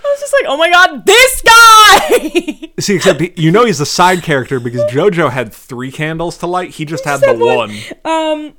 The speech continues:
Speaker 1: yes. I, I, like, a hundred percent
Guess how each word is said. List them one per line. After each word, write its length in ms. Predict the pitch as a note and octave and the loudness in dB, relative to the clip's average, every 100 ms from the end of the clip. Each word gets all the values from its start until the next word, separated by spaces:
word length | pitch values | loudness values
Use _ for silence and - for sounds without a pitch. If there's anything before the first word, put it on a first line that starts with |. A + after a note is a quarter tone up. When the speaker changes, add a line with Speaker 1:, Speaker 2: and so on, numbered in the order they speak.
| _ | _
Speaker 1:
yes. 460 | B3+ A#3+ A3 - F4+ - _ - _ _ _ | -10 -10 -12 -18 -20 -20 _ -20 _ _ _
I, 240 | D4 D4+ - | -8 -8 -4
I, 140 | C4+ | -4
like, 360 | E4 D#4 C4 _ _ _ _ _ | -2 -6 -8 _ _ _ _ _
a 160 | C4+ C#4+ | -6 -4
hundred 460 | B3+ C#4 C4 C4 | -6 -8 -8 -12
percent 540 | - C4+ - A3+ F3+ | -6 -6 -4 -8 -10